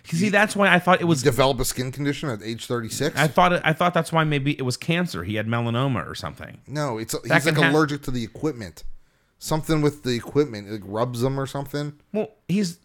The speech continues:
Speaker 1: he's been playing his whole
Speaker 2: Since he was
Speaker 1: life.
Speaker 2: two.
Speaker 1: Yeah, I mean, I'm wearing underwear. Ooh, my, I can't wear underwear a-, um, anymore 'cause it's, it's rubbing the wrong
Speaker 2: That's what
Speaker 1: way.
Speaker 2: I'm gonna tell Alex tomorrow.
Speaker 1: Yeah.
Speaker 2: I'm free balling
Speaker 1: I'm
Speaker 2: today
Speaker 1: <laughs>
Speaker 2: 'cause, uh, I'm a little itchy.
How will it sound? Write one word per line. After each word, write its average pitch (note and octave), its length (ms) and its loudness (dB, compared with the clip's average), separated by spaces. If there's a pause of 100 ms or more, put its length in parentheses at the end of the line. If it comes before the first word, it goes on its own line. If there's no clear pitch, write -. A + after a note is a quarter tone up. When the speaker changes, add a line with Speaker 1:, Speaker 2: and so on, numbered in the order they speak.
Speaker 1:
he's F#3 180 0
been F#3+ 160 0
playing G3+ 420 0
his F#3 140 2
whole G3 160 4
Speaker 2:
Since G#3+ 120 6
he B3 60 6
was D#3 120 2
Speaker 1:
life. - 60 -6
Speaker 2:
two. G3 320 4 (680)
Speaker 1:
Yeah, F#3+ 280 -2 (120)
I D3 60 -2
mean, F3+ 160 2
I'm F3+ 160 2
wearing F#3 220 0
underwear. E3+ 440 2
Ooh, F#3+ 240 2
my, D3 320 0
I D#3+ 80 0
can't F#3 180 -2
wear E3+ 100 -2
underwear F3+ 300 4
a-, A#2+ 240 2
um, B2 100 4
anymore A2+ 280 2
'cause A#2 140 -4
it's, A#2 120 -6
it's B2 140 -6
rubbing E3 320 2
the A#2+ 80 0
wrong C3 140 2
Speaker 2:
That's D3 120 0
what D3 60 4
Speaker 1:
way. - 80 4
Speaker 2:
I'm F2 60 2
gonna A#2+ 120 -4
tell G#2 280 -2
Alex G2 340 -6
tomorrow. D#2+ 220 -10
Speaker 1:
Yeah. D3 260 2
Speaker 2:
I'm G#2 120 -10
free B2+ 220 -6
balling E2 360 -6
Speaker 1:
I'm C3+ 100 2
Speaker 2:
today D2+ 140 -6 (320)
Speaker 1:
<laughs> - 0 - (520)
Speaker 2:
'cause, - 260 -4
uh, E2 360 -4
I'm G#2+ 120 -6
a G#2+ 40 -2
little A#2 220 2
itchy. A#2+ 360 -2